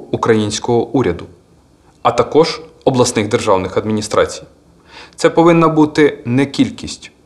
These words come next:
а якість. Це повинна бути не імітація, а відповідальність. Завдання всієї української влади є служити народу України.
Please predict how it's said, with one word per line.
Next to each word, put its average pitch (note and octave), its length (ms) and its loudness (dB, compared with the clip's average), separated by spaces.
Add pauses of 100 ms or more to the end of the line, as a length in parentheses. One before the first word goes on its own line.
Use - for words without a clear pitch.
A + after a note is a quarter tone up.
а G#2+ 100 -4
якість. - 580 0 (380)
Це - 120 0
повинна C3+ 380 2
бути A#2+ 280 -2
не A#2 120 2
імітація, C3+ 800 -2 (180)
а G#2 80 -2
відповідальність. G#2+ 880 -4 (200)
Завдання C#3+ 480 2
всієї D3+ 460 2
української G#2+ 600 -2
влади B2 340 0 (880)
є C3+ 160 2
служити B2 380 -2
народу G2 320 0
України. F2 400 -6